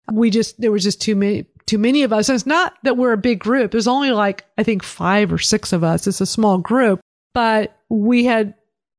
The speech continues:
reached a maximum when they made some changes to it. So we just moved it over to group Skype, and that works great. I mean, there's, I mean, I could use my Zoom 'cause Zoom is great for, for chats like this. So having a place where you can connect,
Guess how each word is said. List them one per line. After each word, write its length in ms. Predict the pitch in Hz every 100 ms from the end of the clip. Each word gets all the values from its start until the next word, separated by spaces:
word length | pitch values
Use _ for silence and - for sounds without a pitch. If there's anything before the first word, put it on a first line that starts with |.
| -
reached 540 | 220 220 247 247 - -
a 160 | 220
maximum 800 | 208 208 208 208 240 202 196 190
when 120 | 196 190
they 120 | 196
made 220 | 196 196
some 140 | 190
changes 480 | 175 - 208 208 202
to 240 | - 196 185
it. 100 | -
So 180 | 208
we 140 | 196 196
just 180 | 175 202
moved 220 | 196 175
it 120 | 180
over 220 | 185 180
to 80 | 180
group 240 | - 196
Skype, 400 | - - 285 254 - _ 339
and 100 | 370
that 140 | 370
works 260 | 302 294 -
great. 340 | 269 285 208
I 120 | - 233
mean, 200 | 240 226 _ -
there's, 300 | 262 269 -
I 140 | -
mean, 280 | 294 302 - _
I 140 | 262 311
could 180 | 320 269
use 220 | 294 247
my 180 | 285 262
Zoom 580 | 190 247 392 202 180 196
'cause 180 | 247
Zoom 320 | 202 202 302 415
is 140 | 233
great 440 | - 208 185 - -
for, 280 | 214 196 190
for 300 | 185 185 -
chats 360 | - 208 175 -
like 260 | 196 185 -
this. 260 | 185 180
So 260 | - 233 202 _
having 280 | 285 311 311
a 60 | 285
place 440 | - 262 240 -
where 100 | 233
you 180 | 220 220
can 160 | 226
connect, 460 | 202 226 226 214